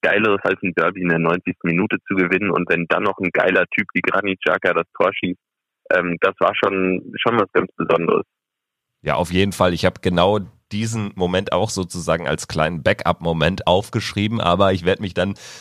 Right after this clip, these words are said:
Speaker 2: auf einen anderen fokussieren mit, äh, ja, den, den kein anderer Gladbach-Fan, Achtung, kein anderer Gladbach-Fan mit mir teilen kann, denn, ähm, es war das Jahr zweitausendelf, da werden sich sicherlich alle dran erinnern, z-, äh, fünf zu eins Sieg,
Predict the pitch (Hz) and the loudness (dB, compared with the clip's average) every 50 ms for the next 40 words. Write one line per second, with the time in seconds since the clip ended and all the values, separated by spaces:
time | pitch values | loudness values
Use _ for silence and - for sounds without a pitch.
0 | - - - - 170 - - 98 95 - - 101 120 120 104 98 98 98 92 87 | -18 -8 -4 -4 -2 0 0 0 0 0 -2 -2 -2 -2 0 0 -2 -2 -2 -6
1 | - - 110 104 - 98 - - - 107 113 117 117 113 104 98 - - - - | -2 -2 -2 2 2 0 0 0 2 4 4 4 4 4 2 0 0 -2 -6 -6
2 | - - 82 - 95 90 - - - - 85 87 82 98 92 92 87 95 95 92 | -6 -6 -8 -6 -6 -8 -8 -10 -4 0 0 0 2 2 0 0 2 0 0 0
3 | 90 - - - 127 127 127 120 - 87 87 85 85 76 71 69 - - - 65 | 0 -2 -2 0 2 2 2 2 2 2 2 2 2 0 -2 -6 -6 -6 -8 -10
4 | - - - - - - - 69 73 95 123 135 - - - - - - 98 98 | -10 -10 -12 -14 -14 -8 -6 -4 -2 -2 -2 -2 0 -2 -2 -2 0 -2 -2 -2
5 | 92 - - - - 117 131 139 143 143 123 - 110 113 110 110 - 95 95 - | -4 -8 -10 -4 -2 0 2 4 2 2 2 0 0 0 0 0 0 -2 -2 -2
6 | 85 69 - - 92 - - 98 92 90 85 - - 95 98 92 - - 92 92 | -4 -4 -2 -4 -6 -6 -4 -4 -2 -4 -4 -4 -2 -2 -2 -2 -2 0 0 0
7 | 98 92 80 - 78 78 78 78 78 90 113 127 - - - - - - - - | 0 0 -2 -2 -2 -2 0 0 0 0 -2 -4 -10 -16 -20 -20 -20 -20 -20 -18
8 | - - 95 95 98 101 - - 98 98 - 95 98 98 104 110 104 82 101 104 | -6 -2 -2 -2 -2 -4 -6 -4 -4 -4 -2 2 2 4 4 4 4 4 2 2
9 | - 104 98 104 - - - 87 92 107 101 95 90 92 87 - 92 104 135 170 | 2 2 2 2 2 2 0 0 2 2 0 -2 -2 -4 -4 0 2 2 2 0
10 | - - - 98 95 98 101 110 110 98 95 98 101 - - - 90 87 104 101 | -2 0 0 0 2 4 2 0 0 -2 -4 -4 -6 -6 -6 -10 -8 -8 -4 -2
11 | 113 104 98 - - 82 92 101 85 - 92 92 90 82 80 104 117 127 131 120 | 0 0 0 0 0 0 0 -2 -4 -4 -2 0 0 0 0 0 -2 -2 -2 -2
12 | - - - - 76 65 82 90 90 - - 160 156 - - - 95 - - 95 | -6 -8 -8 -6 -4 -2 0 0 0 2 0 0 0 -2 -2 -2 0 0 0 -2
13 | 117 107 - 156 165 - - - | -2 -2 -2 -4 -4 -4 -6 -16